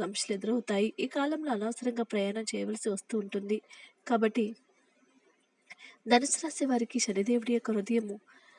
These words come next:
ఉదయించడము అంత మంచి ఫలితాలను అయితే ఇవ్వట్లేదు కాబట్టి కాస్త జాగ్రత్తగా ఉండండి. ఎదుర్కోవాల్సినటువంటి కొన్ని సమస్యలు ఉన్నప్పటికీ కూడా మిగతా గ్రహాల అనుకూల స్థితుల వలన ఆ సమస్యల నుంచి మీరు బయటపడడానికి అవకాశాలు ఉంటాయి.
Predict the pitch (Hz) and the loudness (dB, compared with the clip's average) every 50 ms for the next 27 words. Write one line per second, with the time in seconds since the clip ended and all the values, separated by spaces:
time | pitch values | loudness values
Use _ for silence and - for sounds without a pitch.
0 | - _ _ - 233 247 269 277 277 247 - - 214 226 226 226 190 185 - - | -20 _ _ 6 8 8 8 6 4 2 0 0 0 0 0 -2 -4 -4 -4 -4
1 | - 254 262 - 285 240 208 226 233 262 - 285 269 262 - 269 240 - - - | -4 -4 -2 -2 -2 -2 -2 -2 -2 -2 -2 0 0 0 0 -2 -2 -2 -4 -6
2 | - - 247 220 196 196 220 220 - - 226 208 214 - 226 208 202 220 208 - | -2 -2 0 0 0 -2 -4 -4 -2 -2 -2 -2 -2 -2 -4 -4 -4 -4 -6 -6
3 | 285 - - 277 262 - 247 - 208 185 185 - 226 - - 226 240 220 208 196 | -4 -2 -2 -2 -2 -2 -4 -2 -2 -2 -2 -4 -4 -6 -4 -2 -2 -2 -2 -4
4 | 196 196 196 196 214 214 - _ - - - - - - _ _ _ - 262 262 | -4 -4 -2 0 -2 -2 -2 _ -14 -20 -20 -20 -20 -20 _ _ _ 2 4 4
5 | 247 294 302 - 330 311 311 285 - 302 285 254 247 247 240 - 254 - 247 220 | 4 2 0 0 0 2 0 0 -2 -4 -4 -2 -4 -4 -4 -4 -2 -2 -2 -2
6 | 220 214 - 226 196 196 208 - 226 190 196 165 180 202 202 - - 254 226 - | -2 -4 -6 -6 -8 -8 -8 -6 -2 -2 -2 -2 -2 -4 -4 -4 -4 -4 -2 -2
7 | 226 - 202 202 214 202 190 - _ _ - - - - - _ _ _ _ - | -2 -2 -2 -2 -2 -2 -4 -6 _ _ -20 -20 -20 -20 -20 _ _ _ _ 4
8 | 254 254 294 277 - 349 349 - 220 214 - - 254 254 247 208 196 202 - - | 4 6 6 6 4 2 4 4 4 2 2 2 2 2 2 2 0 0 0 2
9 | 262 277 269 - 240 214 - 214 208 196 190 202 208 233 226 202 - - 240 226 | 2 2 0 -2 -6 -4 -2 0 2 2 2 0 -2 -4 -6 -6 -6 -6 -8 -6
10 | - 226 202 214 214 - - 254 254 247 240 - 226 226 220 220 202 185 - - | -6 -8 -8 -6 -6 -4 -2 -2 -2 -2 -4 -6 -4 -2 -2 -2 -2 -4 -6 -8
11 | - - 247 220 214 233 226 226 - 208 190 196 - - 233 - - 254 226 196 | -6 -4 -4 -2 -2 -2 -2 -2 -4 -4 -4 -4 -4 -4 -6 -4 -4 -4 -2 -4
12 | 185 196 202 - 202 202 | -4 -6 -6 -4 -2 -2